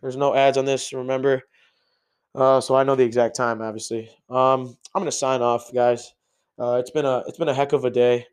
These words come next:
Or it's going to be a heck of a day, I should say. It hasn't even started yet. It's only seven, seven in the morning. And, um, guys, on your way to work,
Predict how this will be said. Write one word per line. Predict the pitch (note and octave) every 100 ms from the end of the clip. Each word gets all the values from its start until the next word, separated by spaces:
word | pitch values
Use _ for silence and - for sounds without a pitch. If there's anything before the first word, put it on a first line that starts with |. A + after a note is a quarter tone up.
| _ _ _ _ _ _ _ _ _ -
Or | B2+ B2+
it's | A#2+ C3
going | D#3+ D#3
to |
be | C3+ C3
a |
heck | B2+ C3
of | A#2+
a |
day, | A2+ A#2
I |
should | A2+ -
say. | - A#2+ A#2
It | A2+
hasn't | A#2 B2 A#2+ A#2+
even | A#2
started | A2 - C3 A#2+ G#2+
yet. | A2 G#2
It's | -
only | B2 A2+
seven, | - - A#2 A2+ A2 _ -
seven | B2+ A#2
in | G#2
the |
morning. | G#2 A#2 A2 G#2+ G#2 _ _ _ _
And, | - A#2+ A#2
um, | A#2+ A#2+ A#2 _ _ -
guys, | C#3+ D3
on | D3
your | D3
way | D3
to | C#3
work, | C3+ D3+ D3